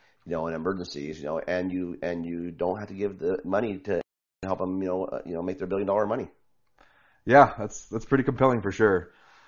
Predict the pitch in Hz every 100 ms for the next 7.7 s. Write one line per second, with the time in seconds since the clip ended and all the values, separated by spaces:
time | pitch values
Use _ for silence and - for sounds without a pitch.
0 | _ - 110 107 104 - 151 139 180 190
1 | 165 - 165 165 160 147 151 139 - 127
2 | 131 117 120 135 - 156 135 160 175 175
3 | 151 147 180 226 233 226 233 240 247 135
4 | 123 120 117 117 107 - - 139 156 160
5 | 156 151 165 202 208 185 160 143 139 127
6 | 123 120 - 123 143 151 131 135 117 95
7 | - 95 127 123 - -